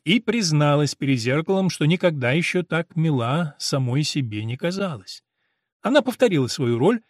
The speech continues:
на ходу низко кланяясь, и несколько раз потом качала головой, наподобие глиняных котов,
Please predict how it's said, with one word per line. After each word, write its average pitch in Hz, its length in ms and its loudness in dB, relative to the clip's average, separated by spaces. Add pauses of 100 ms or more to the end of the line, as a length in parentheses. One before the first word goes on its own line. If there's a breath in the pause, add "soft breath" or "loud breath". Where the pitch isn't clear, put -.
(100)
на 147 120 2
ходу 160 220 0
низко 139 360 0
кланяясь, 160 800 0
и 139 80 -2
несколько 147 460 0
раз 143 220 -4
потом 143 280 -4
качала 135 400 -4
головой, 135 460 0
наподобие 120 520 -2
глиняных 127 480 -2
котов, 147 400 -2